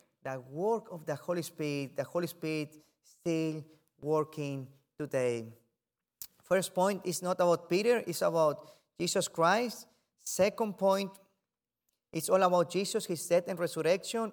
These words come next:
And third and last point, it's all about Jesus, the Lord who can forgive our sins. From verse thirty-six, forty-one, "It's not about you,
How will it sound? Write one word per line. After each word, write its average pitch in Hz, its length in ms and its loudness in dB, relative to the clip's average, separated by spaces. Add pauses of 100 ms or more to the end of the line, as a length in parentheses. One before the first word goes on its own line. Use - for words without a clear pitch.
And 156 180 -8 (140)
third 214 420 0
and 160 160 -6
last 170 380 0
point, 143 400 0 (480)
it's - 180 -6
all 202 140 2
about 175 320 2
Jesus, 185 380 -4
the 160 100 0
Lord 151 320 0
who 175 80 -6
can 165 180 -4
forgive 160 480 -6
our 190 100 -4
sins. 127 580 -10 (440)
From 139 180 -6
verse 156 240 0
thirty-six, 175 400 -6
forty-one, 143 560 -4 (320)
"It's 147 140 -8
not 202 200 0
about 190 360 2
you, 135 340 0